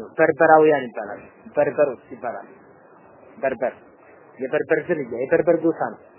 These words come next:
አልጄሪያ ወይንም አልጀዛኢር የሚባለው በአሁኑ ሰዓት ማለት ነው። እዛ አካባቢ የሚገኙ ዝርያዎች ናቸው። በርበር፣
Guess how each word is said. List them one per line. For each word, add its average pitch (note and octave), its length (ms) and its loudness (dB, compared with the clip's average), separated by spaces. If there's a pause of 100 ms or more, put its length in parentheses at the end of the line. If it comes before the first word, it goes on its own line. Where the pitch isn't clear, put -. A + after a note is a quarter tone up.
(460)
አልጄሪያ D#3+ 540 2
ወይንም E3 340 0
አልጀዛኢር D#3+ 680 2
የሚባለው C#3+ 460 0
በአሁኑ C3 240 -4
ሰዓት C3+ 260 -8
ማለት G#2 220 -20
ነው። - 160 -20 (680)
እዛ C3 160 -8
አካባቢ D3+ 300 0
የሚገኙ D3+ 340 -4 (100)
ዝርያዎች C3 480 -6
ናቸው። - 260 -18 (400)
በርበር፣ B2 300 -2